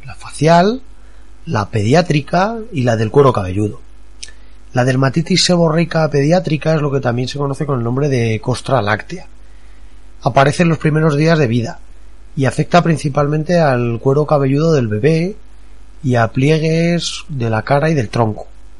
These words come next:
En la cara y el cuero cabelludo las lesiones son aceitosas, son costras sin base inflamatoria,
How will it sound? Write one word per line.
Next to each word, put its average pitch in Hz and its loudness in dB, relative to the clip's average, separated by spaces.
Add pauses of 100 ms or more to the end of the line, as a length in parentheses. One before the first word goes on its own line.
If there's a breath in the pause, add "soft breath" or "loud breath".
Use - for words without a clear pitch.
(500)
En 131 2
la 123 4
cara 165 4
y 175 2
el 165 2
cuero 165 0
cabelludo 160 2
las 139 0
lesiones 135 0
son 139 0
aceitosas, 151 0 (420 soft breath)
son 139 -2
costras 143 0
sin 120 -4
base 131 0
inflamatoria, 143 2